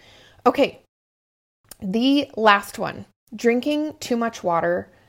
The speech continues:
is not good for you. So everybody, there's, like, all of this information out there, and a general rule is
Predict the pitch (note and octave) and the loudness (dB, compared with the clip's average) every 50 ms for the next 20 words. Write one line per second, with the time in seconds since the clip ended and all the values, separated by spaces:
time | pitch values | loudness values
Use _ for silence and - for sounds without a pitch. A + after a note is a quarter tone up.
0 | _ _ G3+ G3 - E3 D3+ - - A3+ - - - - - - - - G#3+ - | _ _ -10 -10 -8 -10 -10 -2 0 0 0 0 -4 -8 -8 -8 -10 -10 -12 -18
1 | _ _ - - - _ _ - - - B3+ F#3 - - - _ _ _ _ - | _ _ -20 -20 -20 _ _ 2 8 10 10 10 8 4 -6 _ _ _ _ -20
2 | - - - _ _ A#3+ C4+ C#4+ F4 F#4 F#4 G4+ G#4 G#4 G4+ G4 F#4+ - - B3+ | -20 -20 -20 _ _ 0 2 4 2 2 2 2 2 2 4 2 2 0 2 4
3 | C#4 C#4+ D4 C#4 - C4+ A#3+ A3+ - - _ A#3 A#3 B3 B3+ C#4 D4 D4+ D#4 - | 4 4 4 2 2 2 0 0 0 -6 _ -8 -6 -4 0 2 2 2 2 2
4 | A#3+ A3+ A3+ A3 G#3+ G#3 G3+ G#3 - - A3 G3+ G3 - G#3+ G#3 G3+ F#3+ F#3 - | 0 0 0 2 2 0 0 0 -4 -6 -6 -6 -4 -2 -4 -4 -2 -4 -6 -6
5 | - F#3+ F3+ - E3+ E3 - - E3+ E3+ E3+ F3 - - _ F#3 F#3 F#3 F3+ F#3 | -6 -8 -6 -6 -8 -8 -4 -2 0 0 0 -2 -4 -6 _ -6 -4 -4 -4 -4
6 | F#3 F#3 - - G3 G3 - A#3+ A3+ B3 C#4+ D4+ D4+ C4 A#3+ G#3+ G3 F#3 F#3 F#3 | -6 -6 -4 -4 -4 -2 0 0 0 2 2 2 2 2 0 0 0 2 2 2
7 | F#3 - - F3 E3+ E3+ F3 - - | 0 0 0 0 0 -2 -2 -6 -14